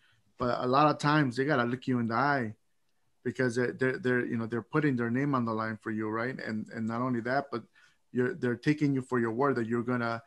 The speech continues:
um, your word and your, and your company's reputation that you're gonna deliver on what you said you're gonna do.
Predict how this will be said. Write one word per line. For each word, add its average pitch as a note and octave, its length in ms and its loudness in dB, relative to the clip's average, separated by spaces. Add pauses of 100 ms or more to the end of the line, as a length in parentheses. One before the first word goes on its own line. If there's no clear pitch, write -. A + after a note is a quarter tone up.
(320)
um, A#2+ 320 0
your C3 160 4
word C#3 420 4
and B2+ 120 2
your, A#2 160 0
and B2 200 -2
your A#2 100 -2
company's B2+ 460 0
reputation A#2+ 640 -4
that A2 100 -4
you're A#2+ 140 -2
gonna A#2+ 240 -2
deliver A#2+ 520 -2
on A2+ 140 -4
what A#2+ 140 -8
you A#2+ 100 -6
said C3+ 220 -4
you're B2 120 0
gonna A2 200 -6
do. A#2 300 -10